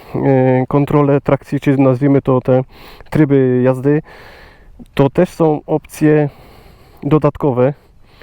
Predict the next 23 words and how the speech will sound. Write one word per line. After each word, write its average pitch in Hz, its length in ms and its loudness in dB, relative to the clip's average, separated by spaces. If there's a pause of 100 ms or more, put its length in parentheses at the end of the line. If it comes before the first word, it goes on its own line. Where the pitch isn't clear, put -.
(160)
bo 135 120 2
tak, 117 200 0
w - 340 -20
standardzie 165 520 0
mielibyśmy 147 420 0
tylko 131 240 -2
road 180 300 -2 (2250)
i 143 200 2
rain, 117 300 0 (600)
czyli 202 280 2
po 160 120 -2
prostu 143 300 -2
normalne 196 360 2
jeżdżenie 185 360 0
i 160 120 0
na 147 120 4
deszcz. 117 280 -2 (320)
A - 140 -10
tutaj 170 220 0
jeszcze 156 160 -2
mamy 143 200 0
dodatkowo 131 560 -2 (1000)
dynamic 165 500 0